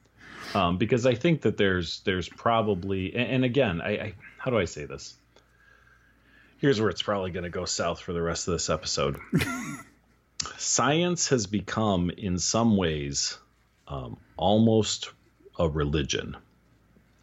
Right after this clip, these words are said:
So for a lot of people, if we say, "Well, scientists said," that's all, that's all they have to hear. Scientists have access to things that, that the average person doesn't, which is, is both, um, good.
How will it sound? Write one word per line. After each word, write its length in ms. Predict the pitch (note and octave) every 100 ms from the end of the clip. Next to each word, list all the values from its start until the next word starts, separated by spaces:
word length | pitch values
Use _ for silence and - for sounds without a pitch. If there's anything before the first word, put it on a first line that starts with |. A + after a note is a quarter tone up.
| _ _ _ _ _ _
So 640 | - - A#2 G#2+ G2+ - -
for 240 | - A#2
a 40 | A2+
lot 240 | A#2 E3
of 120 | C#3+
people, 560 | - F2 - D2+ E2 F2+ -
if 140 | G#2 -
we 100 | F2
say, 160 | F2
"Well, 280 | D#2+ G2 F2
scientists 640 | - - A2+ G#2 D2+ D2 -
said," 360 | - A#1+ A#1 - _
that's 200 | A2+ A2+
all, 160 | D#3+ A#2
that's 200 | B2 C3+
all 160 | C3+
they 140 | F#2+ E2
have 160 | D2
to 80 | E2
hear. 400 | D2 G#2 G1+ - _ _ _ _
Scientists 540 | - A3 C#4 C#3+ A2+
have 180 | A#2+ G2+
access 380 | G2 G2+ - D#2+
to 120 | F2+
things 400 | - F#2 F#2 E2
that, 280 | F2 D2 -
that 160 | D#2+ D2
the 120 | F2+
average 380 | G2 G2+ E2+ -
person 400 | G#2 E2+ D#2+ D2
doesn't, 480 | E2 G#2+ G3+ G#3+ - _ _ _ _ _ _ _ _
which 280 | - C3 -
is, 220 | C3 F#2+
is 240 | G#2 A2 E2+
both, 400 | F#2 G2+ G2 -
um, 240 | G#2 F2 E2+
good. 340 | D#2 E2+ -